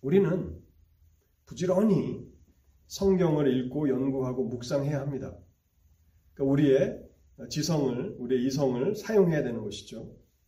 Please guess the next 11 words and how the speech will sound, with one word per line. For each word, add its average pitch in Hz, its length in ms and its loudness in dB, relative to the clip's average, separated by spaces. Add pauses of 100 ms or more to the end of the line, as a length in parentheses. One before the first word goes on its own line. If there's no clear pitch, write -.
(880)
그래서 175 560 2 (1080)
우리의 160 640 6
지성을 175 460 4
통해서 175 640 2
말씀을 143 580 2
읽고 135 680 -2 (320)
또 147 160 0
연구하고 139 880 0
그것을 180 320 0
곰곰이 165 600 2
묵상하며 156 920 0